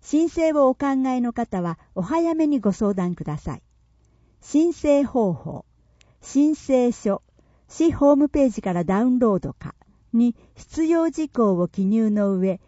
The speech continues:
必要書類を添えて直接または郵送、郵便番号四三八の八六五零、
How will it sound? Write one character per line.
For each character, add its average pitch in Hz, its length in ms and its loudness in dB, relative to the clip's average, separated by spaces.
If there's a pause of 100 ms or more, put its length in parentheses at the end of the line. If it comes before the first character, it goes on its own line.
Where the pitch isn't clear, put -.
(160)
必 - 340 -6
要 285 200 4
書 277 200 0
類 240 200 -2
を 190 140 -2
添 214 220 -4
え 214 40 -4
て 214 240 -4 (340)
直 247 240 0
接 269 460 -6
ま 202 160 -2
た 254 180 0
は 196 120 -2
郵 185 300 0
送、 185 400 -2 (360)
郵 240 260 4
便 247 280 2
番 220 300 2
号 160 260 -2
四 247 300 2
三 226 280 -2
八 160 320 -6
の 156 140 -4
八 - 340 -6
六 254 260 0
五 170 300 0
零、 151 280 -6